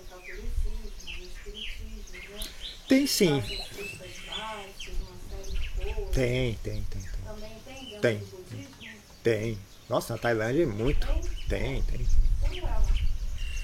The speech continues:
Speaker 2: Ah, é, não é, porque o, o budismo não é uma, uma religião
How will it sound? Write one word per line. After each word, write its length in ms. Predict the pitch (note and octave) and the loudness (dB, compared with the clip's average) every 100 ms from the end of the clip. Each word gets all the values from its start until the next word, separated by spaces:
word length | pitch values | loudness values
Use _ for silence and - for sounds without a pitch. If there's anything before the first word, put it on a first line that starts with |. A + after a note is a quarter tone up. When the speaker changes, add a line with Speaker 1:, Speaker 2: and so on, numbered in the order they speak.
| - - - | -4 -2 2
Speaker 2:
Ah, 420 | G#2+ A2+ D3+ D3 - | 6 8 10 12 12
é, 280 | C3+ - | 12 10
não 240 | D3 - D#3 | 10 12 12
é, 240 | E3 G3 - - - | 12 12 12 12 12
porque 280 | - - - - | 12 12 12 12
o, 340 | - - - - - - - - - - - - - - - D#3+ | 12 12 12 12 12 12 12 12 12 12 12 12 12 12 12 12
o 40 | |
budismo 520 | D#3 D3+ C3 G#3 G#3 | 12 12 12 12 12
não 160 | A3+ D#3 | 10 10
é 100 | E3 | 10
uma, 280 | F3 D3+ C3+ | 10 10 8
uma 180 | B2+ | 8
religião 680 | C3 C3 B2+ A#2+ A#2+ B2+ C#3 | 8 10 10 10 8 8 8